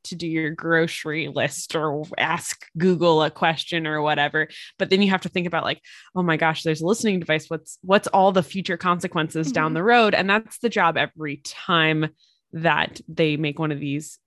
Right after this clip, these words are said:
Speaker 1: decisions. And that's why they're
Speaker 2: Right.
Speaker 1: so long, is they have to narrowly
Speaker 2: Yeah.
Speaker 1: decide on each of these things, w-, how it applies here, but also how it could be applied anywhere else in the way that they're
Speaker 2: Right.
Speaker 1: interpreting it.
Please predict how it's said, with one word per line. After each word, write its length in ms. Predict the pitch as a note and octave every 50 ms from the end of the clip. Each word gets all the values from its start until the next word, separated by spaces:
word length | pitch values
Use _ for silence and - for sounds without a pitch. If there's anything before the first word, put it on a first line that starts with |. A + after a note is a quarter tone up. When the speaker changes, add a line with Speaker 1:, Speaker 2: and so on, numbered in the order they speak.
| _ E3+
Speaker 1:
decisions. 520 | E3+ D#3+ - - C#4+ E4+ C#4+ C4 G#3+ F3
And 80 | E3 D3+
that's 160 | D3 D3 -
why 120 | - D3
they're 100 | C#3 C#3+
Speaker 2:
Right. 100 | C#3+ -
Speaker 1:
so 120 | - D3+ C#3+
long, 320 | C#3 E3+ F3+ F#3 F3+ F3
is 100 | E3 D#3
they 80 | - D#3
have 220 | D#3+ D#3+ D#3+ -
to 80 | - E3
narrowly 840 | D#3+ D#3+ E3 D#3+ D#3+ E3 E3+ F3 F3 F3 E3+ E3 D#3+ D#3 D3+ D3
Speaker 2:
Yeah. 240 | - - - - C4+ - _ _ _ _ _ _ -
Speaker 1:
decide 560 | F#3 G3 F3+ - - - E3 E3 E3+ E3+ E3+ E3
on 240 | D#3+ D3+ D3 -
each 160 | - F#3 - -
of 80 | E3+
these 220 | E3+ E3 D#3+ D#3+ -
things, 380 | F3 F3 E3+ E3 D#3+ D#3 - _ - - _ _ _ _ -
w-, 180 | - F3 E3 E3 -
how 380 | - - - G3+ G3 G3+ G#3 G#3
it 100 | G3+ F#3+
applies 400 | F3 - - F#3+ E3+ E3 E3 -
here, 240 | - - F#3 G#3+ A#3+
but 140 | G#3 - -
also 280 | - E3+ D#3+ - F3+ F3+
how 260 | E3+ - F3 E3 D#3+
it 140 | E3 - -
could 260 | - - F3+ D3+ C#3
be 180 | - E3 D#3+ D#3
applied 680 | D3+ - - - D3 C#3 C3+ C3+ C3+ C3+ C#3 B2 - - _ _ _ _ _ -
anywhere 480 | F3+ F#3 F3 F#3 F3+ E3 D3+ D#3 C#3+ - -
else 300 | - C#3+ - - - -
in 160 | - - D#3+ D#3+
the 80 | D3
way 180 | C#3+ C#3+ C#3 C3
that 180 | C3+ C#3+ C#3+
they're 120 | - - C4+
Speaker 2:
Right. 100 | A3+ G3
Speaker 1:
interpreting 480 | - - A#2 - - A2+ F2 D2+ -
it. 140 | - - -